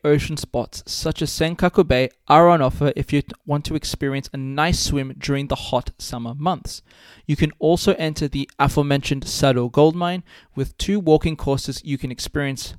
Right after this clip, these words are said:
alongside a museum showcasing its history. To complete your trip on Sadoshima, if you have access to a car, is the Osado Skyline, a mountain road with views of the entire island that takes at least one hour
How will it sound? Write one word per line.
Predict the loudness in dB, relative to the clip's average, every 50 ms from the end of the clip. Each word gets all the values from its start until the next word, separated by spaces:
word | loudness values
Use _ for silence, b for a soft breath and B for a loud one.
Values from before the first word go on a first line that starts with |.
| _ -2
alongside | 0 2 4 4 2 2 0 2 2 2 2
a | 4
museum | 2 2 2 2 0 0 -2 -4 -8 -12 _
showcasing | -8 -2 0 0 0 0 -4 -6 -6 -6 -8 -8
its | -8 -4
history. | -4 -4 -4 -4 -8 -10 -10 -10 _ b b b b b b b b b b b
To | -4 -4
complete | -4 0 0 0 0 0 2 2
your | 2
trip | 2 4 2 0 0 2 0
on | -2 -2
Sadoshima, | 0 0 0 0 0 -2 -4 -4 -2 -2 -2 -4 -4 _ _ 4
if | 6 6 6 6 4 4
you | 6
have | 6 6 4 4 0
access | -2 -2 0 2 0 0 2
to | 4 2 2
a | 2
car, | 2 2 2 4 4 2 -2 B B B B B B
is | 0 0 0
the | 0 -4 -4 0 2
Osado | 4 4 4 6 4 4 4 4 2
Skyline, | 0 0 4 4 4 4 4 0 -4 -6 -10 b b b b b -6
a | -4 -4
mountain | -4 0 2 2 2 2 2 -2 -2 2
road | 4 4 4 4
with | 2 0 -6 -8 -8
views | -4 -2 0 0 0 0
of | -2 -4 -2
the | -2 -4 -6
entire | -6 -8 -10 -4 0 2 4 4 2
island | 2 2 2 2 2 0 -4 -6
that | -8 -10
takes | -8 -8 -10 -8 -8
at | -10 -8
least | -8 -10 -10 -10
one | -12 -12 -6 -4 -2 0 0 -2 -2
hour | -2 0 0 0 0 -2 -2